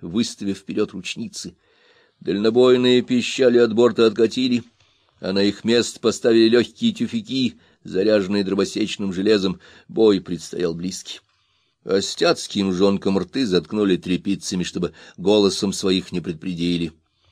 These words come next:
Петька строго-настрого приказал, чтоб воины не шептались, оружием не звенели, но как вдарит он из ручницы,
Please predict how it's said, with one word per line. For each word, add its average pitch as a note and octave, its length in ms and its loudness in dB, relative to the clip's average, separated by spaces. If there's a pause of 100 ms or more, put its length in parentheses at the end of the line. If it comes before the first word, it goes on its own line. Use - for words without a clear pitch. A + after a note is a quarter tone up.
(600)
Петька F#2 440 2
строго-настрого G2+ 960 0
приказал, F#2+ 440 0
чтоб F#2+ 240 -2
воины A2 460 2
не G#2 100 0
шептались, A2 800 -2 (520)
оружием A#2 500 4
не A2+ 100 2
звенели, A#2 500 4
но G#2 100 2
как G#2+ 160 2
вдарит A#2 500 2
он A#2+ 120 2
из G#2 100 0
ручницы, A#2+ 720 -2